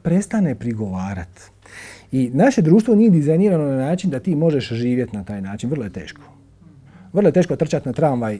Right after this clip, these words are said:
i ne prigovarat <laughs> u svojoj glavi. E, ali možeš si odvojit neko vrijeme, jedan dan, tri dana, sedam dana,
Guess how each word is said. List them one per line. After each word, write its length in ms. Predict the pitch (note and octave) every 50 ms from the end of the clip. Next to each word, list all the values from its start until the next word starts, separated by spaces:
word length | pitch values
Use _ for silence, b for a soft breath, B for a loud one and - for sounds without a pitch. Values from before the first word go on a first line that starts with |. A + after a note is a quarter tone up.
| - _ -
i 400 | A#2+ A#2+ A#2+ A#2 A2+ A2 G#2+ G#2 - -
ne 140 | B2 B2
prigovarat 540 | A#2 A2+ A2+ G#2+ G#2 G2 G2 G2+ F#2+ F#2 - - - _ _ _ -
<laughs> 320 | C3 - F#3+ F3+ E3 -
u 40 | G#3
svojoj 260 | F#3 F#3 F3 D#3+ D#3
glavi. 320 | C3+ C#3+ C3+ C#3 D3 C#3+ C3+ B B B B B B B B
E, 140 | F3+ E3+ D3+ C3+
ali 240 | C3+ C3+ C3+ C3
možeš 380 | A2+ A#2+ D#3 G#3+ B3+ C#4 B3+ -
si 320 | - - A3 G3 F3 - - - -
odvojit 500 | D3 C#3+ C3 C#3 E3 F#3 F#3+ F#3+ - D3+
neko 220 | D3 C3+ - C#3
vrijeme, 420 | A#2+ A2+ A2 A2 A#2 C3 G3 C4+ C#4+ - - _ _ _ _ _
jedan 320 | C3 B2+ B2+ D3+ E3+ F3+ F#3
dan, 260 | G#3 G#3+ A3 A3 G#3+ - _ -
tri 180 | C3+ C3+ C3+
dana, 320 | B2+ C3+ C3+ C#3 D3 D#3+ E3
sedam 320 | - - G#2+ G#2 G#2 G2+ G2+
dana, 300 | G2+ G#2 A#2+ D#3 G3+